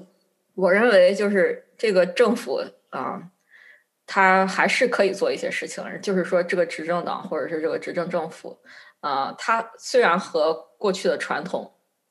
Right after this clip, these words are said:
是有关系和有关联的，但是你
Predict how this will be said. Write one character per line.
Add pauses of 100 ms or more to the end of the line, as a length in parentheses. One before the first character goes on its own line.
是
有
关
系
和
有
关
联
的，
但
是 (340)
你